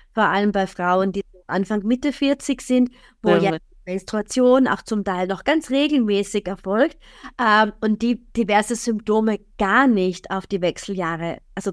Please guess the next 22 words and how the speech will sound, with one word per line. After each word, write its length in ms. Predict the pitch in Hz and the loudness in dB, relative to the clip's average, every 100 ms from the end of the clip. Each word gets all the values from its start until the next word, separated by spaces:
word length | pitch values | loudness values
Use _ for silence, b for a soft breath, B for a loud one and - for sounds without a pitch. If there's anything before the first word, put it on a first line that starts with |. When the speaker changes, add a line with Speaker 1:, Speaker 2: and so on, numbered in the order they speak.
| - | -6
Speaker 1:
gar 140 | 175 208 | 0 0
nicht 180 | 220 170 | 0 -4
auf 100 | - | -6
den 160 | 165 | -10
Zettel 400 | 160 175 - 233 | -2 -2 0 -2
haben 280 | 220 226 247 - | 0 0 0 -2
oder 420 | 208 226 262 370 440 b b b | 2 4 4 2 0 b b b
es 200 | 202 - | -10 -4
auch 240 | 214 202 - | -2 -2 -2
gar 160 | 202 | -2
nicht 200 | 202 - | -2 2
wahrhaben 540 | 190 202 196 202 202 185 | 4 6 4 0 0 -2
möchten, 460 | 175 185 - 285 | -2 -2 0 0
weil 160 | 220 196 | 2 0
in 80 | 185 | -2
unserer 320 | 208 208 190 | -2 -2 -4
Gesellschaft 640 | 202 190 180 208 262 - | -4 0 0 0 -2 -4
noch 120 | 214 | -6
immer 220 | - 214 247 | -4 0 0
so 140 | 247 | 0
ein 120 | 233 | -2
bisschen, 360 | 233 226 240 | -2 -4 -4